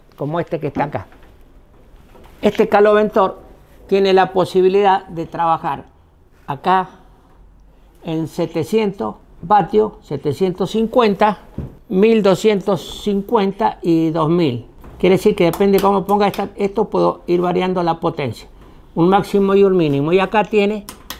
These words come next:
el ventilador. ¿Cuál fue la pregunta? ¿Cómo hago para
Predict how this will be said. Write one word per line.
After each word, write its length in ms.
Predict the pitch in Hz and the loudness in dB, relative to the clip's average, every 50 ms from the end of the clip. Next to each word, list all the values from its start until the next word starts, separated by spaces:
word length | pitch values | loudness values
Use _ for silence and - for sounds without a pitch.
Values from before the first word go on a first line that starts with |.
| - - - - - - - | -20 -20 -20 -20 -20 -8 -2
el 140 | 170 175 175 | 0 0 2
ventilador. 640 | 180 175 165 180 180 175 180 180 180 165 131 110 - | 0 0 0 0 0 0 0 0 0 -2 -4 -2 0
¿Cuál 200 | - 240 240 - | 2 2 2 2
fue 160 | - 240 233 | 4 4 4
la 160 | 220 202 190 | 4 4 4
pregunta? 720 | 196 202 202 233 240 220 185 - 131 117 - - - - - - - - - - - - - - - - - - - | 2 2 4 4 4 4 2 2 0 0 -2 -6 -16 -20 -18 -14 -14 -14 -14 -14 -20 -20 -20 -20 -20 -20 -10 -2 2
¿Cómo 280 | 226 226 226 226 226 | 2 4 4 4 4
hago 240 | 233 233 233 226 - | 4 4 2 2 2
para 360 | 214 202 190 196 202 - - | 2 4 4 4 2 2 -2